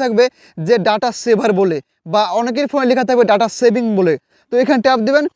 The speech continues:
ট্যাপ দিলে নিচে একটা অপশন পেয়ে যাবেন, লেখা থাকবে turn on now বলে। Turn on now এই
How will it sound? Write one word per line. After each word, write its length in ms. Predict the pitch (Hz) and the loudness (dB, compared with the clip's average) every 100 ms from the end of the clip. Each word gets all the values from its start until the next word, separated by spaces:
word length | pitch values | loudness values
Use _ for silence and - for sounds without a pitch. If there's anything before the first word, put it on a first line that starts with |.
| _ _ _ | _ _ _
ট্যাপ 140 | 240 220 | -14 -4
দিলে 140 | 277 285 | 0 0
নিচে 140 | 254 277 | 0 -4
একটা 120 | 233 254 | -4 -10
অপশন 180 | 226 294 240 | -6 -4 0
পেয়ে 120 | 269 | 0
যাবেন, 140 | 254 247 | 2 2
লেখা 120 | 262 247 | 2 2
থাকবে 160 | 254 254 - | 2 0 -6
turn 200 | 240 247 220 240 | -16 -10 -2 -2
on 80 | 226 220 | 0 2
now 120 | 220 196 | 2 2
বলে। 140 | 185 139 _ _ _ | -2 -6 _ _ _
Turn 180 | 240 254 233 262 | -10 -8 -6 -4
on 80 | 254 | -2
now 100 | 247 | -2
এই 40 | 254 | -2